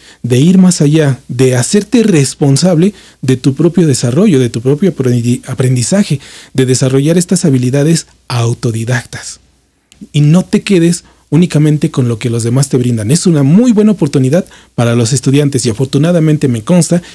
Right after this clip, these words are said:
que hay quienes están aprovechando muy bien esta situación.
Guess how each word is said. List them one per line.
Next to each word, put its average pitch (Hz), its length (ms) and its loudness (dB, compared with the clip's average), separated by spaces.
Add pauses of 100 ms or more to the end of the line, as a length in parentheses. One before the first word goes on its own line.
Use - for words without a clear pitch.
(120)
que 135 100 0
hay 143 60 0
quienes 147 280 0
están 160 260 0
aprovechando 151 540 2
muy 151 180 2
bien 165 300 0
esta 107 340 -6
situación. 156 540 -2